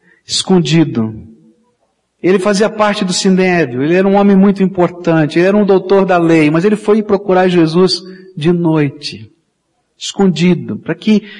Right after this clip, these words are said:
ele não se comprometesse. Havia um sentimento no seu coração de busca.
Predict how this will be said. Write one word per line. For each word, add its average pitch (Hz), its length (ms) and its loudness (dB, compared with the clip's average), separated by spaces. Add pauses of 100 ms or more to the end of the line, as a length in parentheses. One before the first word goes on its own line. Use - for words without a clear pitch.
(180)
ele 226 180 4
não 254 220 4
se 269 240 0
comprometesse. 233 960 0
Havia 247 560 0
um 254 80 4
sentimento 254 560 2
no 233 100 0
seu 247 160 0
coração 233 460 0
de 226 100 2
busca. 208 960 2